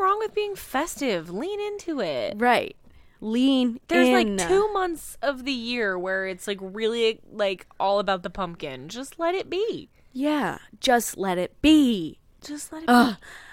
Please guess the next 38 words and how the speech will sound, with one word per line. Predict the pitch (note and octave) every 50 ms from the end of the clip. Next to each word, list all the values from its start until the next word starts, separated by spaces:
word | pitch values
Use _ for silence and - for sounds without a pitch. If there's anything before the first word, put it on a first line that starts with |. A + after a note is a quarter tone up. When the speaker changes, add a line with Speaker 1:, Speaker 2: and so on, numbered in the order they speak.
| - - -
Speaker 2:
I'm | B3+ B3+ B3+
really | B3 B3 B3+ C4+ E4 E4+
trying | - - G4 G#4 G4+ G4+
to | - - F4+ -
convince | - D#4+ D4 C4 G3+ F3+ F#3 - -
Cassie | - - G3 F3+ F#3+ - - G3+ G3 G3 F#3+
that | E3+ F#3+ F3+ D3
we | F#3 G3
need | F#3 F3+ F3+ F3+ F3+ -
to | - G3
buy | F3+ F3 F3+ F3+ F3+ F3+ F3 E3+ E3 E3+ F3 E3+ E3+ - - -
an, | G3 F3+ F3+ - - - - _ _ -
like, | - D#3+ E3+ E3 D3+ -
supersized | - - - - - - B3+ B3 - - G#3+ G3+ - - G3 F3+ F3 F3+ F3+ E3+
skull | - - - - - - E3+ E3 E3+ E3 F#3 G3+
for | F#3+ - - A#3 A3+
our | A#3 A#3
front | - C4+ B3 B3 -
yard, | B3+ B3 B3 B3+ B3+ B3+ C4 C4 - _ - - - - - - - - - -
from | - - A3 G#3 G#3 A3
the | G#3
Halloween | A3+ A3+ A3+ A3+ A3 G3+ F#3 F#3+ G3+ A3
<laughs> |
decor | A3 - F#4+ D#4+ - - E4 D#4+ D4
at | C#4+ C4 -
Lowe's. | A3+ A3+ A3 A#3 C4+ D4+ F4+ G#4 - - - C4+
<laughs> | - - - - F3+ - - - - - - - - - - - - - - - D#5+ C5+
So | - - E4 D4
Speaker 1:
First | C4+ C4+
Speaker 2:
we | C#4+
Speaker 1:
of | -
Speaker 2:
go | D4+ C#4+ D#4
to | D4+
Speaker 1:
all, | C4 B3
Speaker 2:
Lowe's | B3+ D4 G#4+ B4+ G#4+
all | G#4 A#3+ A#3
the | B3 B3
time. | - C#4 A#3 G#3 F#3 F#3 F#3+ A3+ A#3